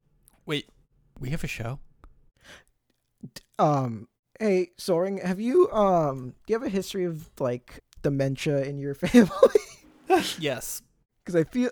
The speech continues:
Speaker 2: oh. Oh, I'm sorry.
Speaker 1: Rather, I do not recall. <laughs>
Speaker 2: <laughs> There you go. There you go. That's what I was hoping for. Yes, Soaring, we,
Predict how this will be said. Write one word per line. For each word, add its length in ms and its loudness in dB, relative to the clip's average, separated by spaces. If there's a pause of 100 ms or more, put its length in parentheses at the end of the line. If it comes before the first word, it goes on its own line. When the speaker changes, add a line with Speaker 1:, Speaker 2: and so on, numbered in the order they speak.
(140)
Speaker 2:
oh. 540 4 (360)
Oh, 180 -2
I'm 120 -12
sorry. 380 -10 (420)
Speaker 1:
Rather, 260 -18 (160)
I 120 -2
do 120 -4
not 160 -2
recall. 520 0
<laughs> 40 -4 (360)
Speaker 2:
<laughs> 300 -20
There 840 12
you 60 8
go. 200 10
There 460 6
you 100 10
go. 100 4
That's 160 4
what 100 8
I 40 4
was 80 0
hoping 240 2
for. 240 0 (320)
Yes, 260 -4
Soaring, 280 -8
we, 240 -8